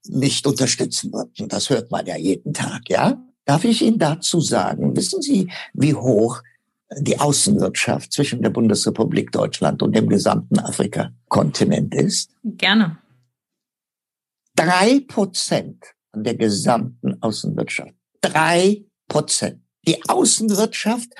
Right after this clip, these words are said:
Speaker 1: zwischen Deutschland und Afrika ist nicht mal so hoch wie die zwischen der Bundesrepublik Deutschland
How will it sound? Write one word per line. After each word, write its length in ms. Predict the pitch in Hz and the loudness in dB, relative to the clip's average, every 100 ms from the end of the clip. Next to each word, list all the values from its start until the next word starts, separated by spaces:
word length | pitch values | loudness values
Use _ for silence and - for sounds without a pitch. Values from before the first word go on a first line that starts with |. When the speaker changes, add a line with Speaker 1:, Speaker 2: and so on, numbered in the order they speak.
| - | -4
Speaker 1:
zwischen 460 | 208 185 - 175 - - | -2 0 -2 -6 -6 0
Deutschland 520 | 190 190 180 175 170 | 0 0 -2 -2 0
und 160 | 160 - | -4 -2
Afrika 420 | 190 - 196 185 | -4 0 -2 -2
ist 280 | - 175 - | -4 -4 0
nicht 240 | 220 - | -2 0
mal 240 | 185 202 202 | -2 -2 0
so 260 | 196 214 | 2 2
hoch 260 | 226 262 220 - - | 4 4 2 -4 -2
wie 140 | 202 | -2
die 260 | 156 233 - | 0 -2 -2
zwischen 360 | 180 185 214 | -6 -6 -4
der 100 | 220 | -6
Bundesrepublik 880 | - 214 202 - 175 - - 165 - | -4 -4 -4 -4 -4 -4 -4 -6 0
Deutschland 580 | 208 190 - 196 180 | 0 2 0 0 0